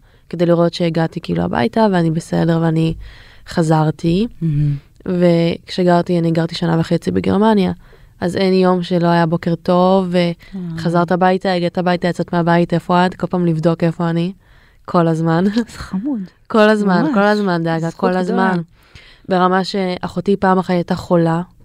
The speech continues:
Speaker 1: והייתה באילת, והיא לא הרגישה טוב, והוא אמר, "אוקיי, אני יוצא ואני בא לקח אותך."
Speaker 2: וואו.
Speaker 1: הוא נסע ארבע שעות לכל כיוון, כדי לקח אותה הביתה, כדי שלא, כאילו,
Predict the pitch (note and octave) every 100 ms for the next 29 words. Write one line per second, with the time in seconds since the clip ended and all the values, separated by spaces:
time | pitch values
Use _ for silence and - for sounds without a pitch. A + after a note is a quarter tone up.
0 | - - E3+ F3 F3 E3 D#3 E3+ - F3+
1 | E3+ E3 D#3+ - E3 F3 G3+ A3+ - _
2 | _ _ F#3+ E3+ F3 F3+ - - F#3+ F3
3 | E3 D#3+ - G3 E3+ E3 E3 E3 D#3+ F3+
4 | F3+ F#3+ - - - - - - - -
5 | F3 E3 D#3+ D#3 F3+ E3+ - F#3+ G3 G3
6 | G3+ G#3+ G3 F#3+ F#3 - F#3 F3 F3+ E3+
7 | F3 A#3+ C4 _ _ - E3+ D#3+ F3 -
8 | F#3 F3 E3 E3 E3+ D#3+ D#3+ D#3 E3+ E3
9 | D#3+ - - E3